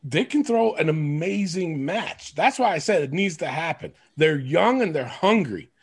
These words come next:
Okay, they will probably throw probably one of the best matches in A E W that, uh, when they have their tag with the, with the Young Bucks and whoever's. But I, I think throwing them two guy, th-, those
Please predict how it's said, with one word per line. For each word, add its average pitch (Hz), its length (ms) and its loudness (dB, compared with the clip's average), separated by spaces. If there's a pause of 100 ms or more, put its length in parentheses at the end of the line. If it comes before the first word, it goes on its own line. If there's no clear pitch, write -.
(200)
Okay, 170 340 4 (240)
they 151 220 0
will 254 140 0
probably 240 320 -2
throw 233 260 0 (180)
probably 247 280 -2
one 220 160 -2
of 202 80 -4
the 165 80 0
best 208 340 -2
matches 196 420 -6
in 170 120 -4
A 175 120 -2
E 170 120 -6
W 135 520 -2 (420)
that, 147 300 0 (240)
uh, 139 240 4
when 135 300 0
they 151 140 2
have 143 200 -2
their 135 140 0
tag 135 320 0
with 131 200 -4
the, 127 300 -2
with 123 160 -8
the 117 80 -10
Young 143 240 0
Bucks 139 260 -6
and 117 260 -6
whoever's. 131 560 -2 (360)
But - 320 2
I, - 80 -4 (300)
I 160 100 0
think 220 420 0
throwing 233 360 2
them 226 240 0
two 226 240 -4
guy, 180 300 -4 (100)
th-, 160 180 2
those 156 380 -6